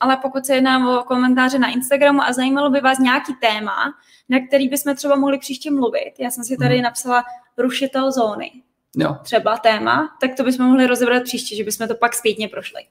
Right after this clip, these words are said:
Speaker 2: Jasně.
Speaker 1: No ale já tady mám další bod, jo.
Speaker 2: Jaký?
Speaker 1: Mm.
Speaker 2: Jinak tady to je naše doména, respektive tady to je moje jméno, dominikovařík tečka com, tam najdete tréninkový programy, který máme k dispozici, a Trade Smart C Z, eh, což je web, kde se zabývám investováním a tradingem,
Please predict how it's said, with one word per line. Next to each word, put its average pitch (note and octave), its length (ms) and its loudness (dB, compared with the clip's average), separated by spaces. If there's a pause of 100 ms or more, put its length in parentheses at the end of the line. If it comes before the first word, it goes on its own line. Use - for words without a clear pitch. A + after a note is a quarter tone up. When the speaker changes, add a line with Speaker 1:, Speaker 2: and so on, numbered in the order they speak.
(680)
Speaker 2:
Jasně. D3 280 2
Speaker 1:
No C#4 100 6
ale D4+ 180 8
já D4+ 100 8
tady D#4 160 2
mám D#4+ 160 4
další D4 360 2
bod, A#3 360 -2
jo. - 340 -6 (880)
Speaker 2:
Jaký? C3+ 160 -2
Speaker 1:
Mm. B3 1040 0 (420)
Speaker 2:
Jinak E3 540 0
tady D3+ 160 2
to D#3+ 100 0
je D#3 100 4
naše D#3 220 0
doména, D3 540 -2 (480)
respektive C3 720 -4
tady C3 180 0
to C3 80 -6
je D3+ 60 -2
moje C#3 260 2
jméno, C3 260 2
dominikovařík C3 600 0
tečka C3 280 -2
com, D3+ 240 0 (180)
tam C3 120 -10
najdete B2+ 300 -2
tréninkový C3+ 540 0
programy, C3 380 2
který C3 200 0
máme C3+ 220 0
k C3+ 40 0
dispozici, C3+ 560 -2
a - 80 -6
Trade C3+ 260 -4
Smart C3+ 300 -4
C C3 200 2
Z, B2+ 80 -2
eh, B2+ 840 -4
což C3+ 180 -2
je C3+ 80 4
web, B2+ 260 2
kde B2+ 140 -2
se B2+ 140 -4
zabývám B2 600 0
investováním B2+ 760 0
a B2 80 -10
tradingem, D3+ 720 4